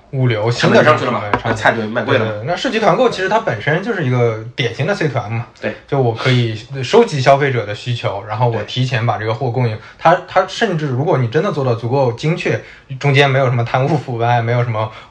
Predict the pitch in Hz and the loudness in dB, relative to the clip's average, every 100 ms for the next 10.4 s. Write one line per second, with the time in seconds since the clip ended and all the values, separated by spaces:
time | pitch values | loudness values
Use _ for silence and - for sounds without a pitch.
0 | _ - 151 131 123 98 98 117 113 113 | _ -2 2 4 2 -2 -4 -4 -2 0
1 | 104 104 120 107 98 101 147 120 113 107 | -2 -2 -4 -4 -6 0 0 2 0 -2
2 | 139 135 165 202 117 - 120 131 139 117 | -2 -2 0 0 -2 -4 -2 -2 -2 -2
3 | 135 131 131 113 123 123 120 110 110 - | -2 0 -2 -2 0 0 0 -2 -10 -12
4 | - 170 - - - 127 117 117 104 104 | -6 -4 -4 -6 -2 0 0 -2 -4 -12
5 | - - 104 123 - 101 92 - - _ | -16 -12 -8 -8 -2 -2 -2 -8 -16 _
6 | - 101 135 123 117 107 98 107 85 - | -10 -6 -2 -2 -2 -2 -2 -4 -6 -10
7 | - - 113 101 - 104 104 92 92 - | -10 -8 -8 -10 -14 -10 -6 -6 -8 -14
8 | _ 104 85 82 - - _ _ _ - | _ -12 -10 -12 -16 -20 _ _ _ -12
9 | 98 - 101 - 156 113 156 139 110 90 | -10 -4 -2 0 0 4 4 4 -2 2
10 | - - - - | 0 0 -10 -18